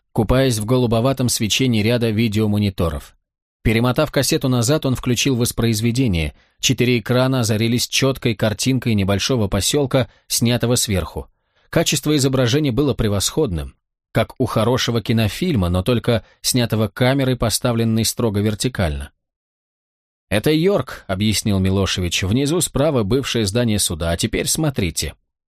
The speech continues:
Ткнув кнопку ускоренной перемотки, он стал следить за показаниями счетчика,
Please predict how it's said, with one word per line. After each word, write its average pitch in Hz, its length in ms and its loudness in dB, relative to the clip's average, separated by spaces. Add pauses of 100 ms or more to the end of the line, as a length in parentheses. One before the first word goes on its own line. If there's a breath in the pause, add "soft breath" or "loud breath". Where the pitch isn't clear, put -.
(320)
Ткнув 151 340 0
кнопку 143 380 -2
ускоренной 127 440 0
перемотки, 117 640 0 (300 soft breath)
он 120 140 0
стал 143 280 0
следить 123 380 0
за 120 120 0
показаниями 113 680 0
счетчика, - 640 -4